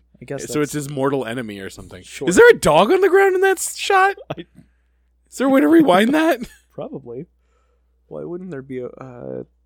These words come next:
Speaker 1: scan or skip? It's probably scan.
Speaker 2: I don't know if, yeah, I don't
Speaker 1: Actually,
Speaker 2: think
Speaker 1: that's
Speaker 2: this,
Speaker 1: a no.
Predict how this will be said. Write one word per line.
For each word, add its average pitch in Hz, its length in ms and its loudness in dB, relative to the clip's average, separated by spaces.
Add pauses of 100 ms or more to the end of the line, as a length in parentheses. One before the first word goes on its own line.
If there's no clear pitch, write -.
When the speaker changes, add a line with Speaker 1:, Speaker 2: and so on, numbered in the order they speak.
(220)
Speaker 1:
scan - 420 -14
or 151 100 -8
skip? - 420 -8
It's - 120 -20
probably 156 400 -10
scan. 117 540 -16 (520)
Speaker 2:
I 127 100 -16
don't 175 200 -16
know 160 120 -14
if, 147 80 -14 (120)
yeah, 117 240 -6
I 117 60 -12 (200)
don't 139 100 -6
Speaker 1:
Actually, 143 240 -8
Speaker 2:
think 143 120 -4
Speaker 1:
that's 135 120 -6
Speaker 2:
this, 131 80 -6
Speaker 1:
a 131 40 -12
no. 117 320 -10